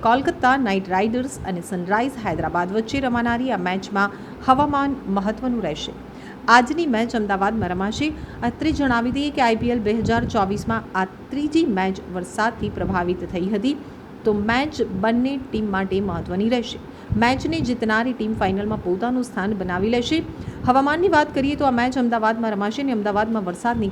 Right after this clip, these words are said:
કોઈ સંભાવના નથી. હવામાન વિભાગ અનુસાર હવામાન, રિપીટ,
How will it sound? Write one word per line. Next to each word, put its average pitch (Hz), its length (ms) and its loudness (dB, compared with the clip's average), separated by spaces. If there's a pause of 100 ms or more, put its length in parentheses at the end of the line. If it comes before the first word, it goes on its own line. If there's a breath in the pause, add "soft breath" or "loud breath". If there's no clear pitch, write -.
કોઈ 220 240 2
સંભાવના 180 400 0
નથી. 202 260 -4 (460)
હવામાન 294 380 4
વિભાગ 269 300 4
અનુસાર 262 300 2 (140)
હવામાન, 214 500 0 (800)
રિપીટ, 190 340 -6